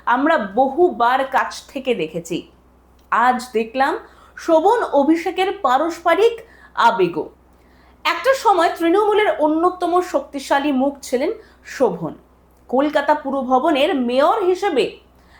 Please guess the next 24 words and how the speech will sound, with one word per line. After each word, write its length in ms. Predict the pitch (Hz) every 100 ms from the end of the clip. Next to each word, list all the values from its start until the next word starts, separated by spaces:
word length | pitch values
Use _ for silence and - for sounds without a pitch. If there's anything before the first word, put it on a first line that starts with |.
| -
এক 420 | 254 339 247 196
দশকেরও 560 | 240 285 - 381 381 339
বেশি 360 | 240 262 370
সময় 360 | 359 302 277 330
দায়িত্ব 400 | 247 226 - 240
সামলেছেন 600 | - 226 240 269 359 330
তিনি। 300 | 208 156 - _ _ _ _
কিন্তু 420 | 277 330 254 392 427 - - 196
ব্যক্তিগত 600 | 247 254 - 311 320 403
ও 120 | 453
রাজনৈতিক 760 | 294 269 254 285 349 392 392
টানাপোড়েনে 800 | 320 285 302 302 277 294 339 466 - - -
দল 440 | 175 226 254 311
ছাড়েন, 540 | - - 285 381 480 302
যোগ 300 | 220 226 202
দেন 240 | 285 415
বিজেপিতে। 580 | 208 208 165 147 143 - - _ _ _ - - 180
যদিও 300 | 233 330 359
সেখানেও 480 | 349 - 349 381
তিনি 200 | 494 453
বেশি 300 | 381 320 320
দিন 160 | 311 359
স্থায়ী 480 | 349 - 311 339 311
হননি, 440 | 320 277 262 453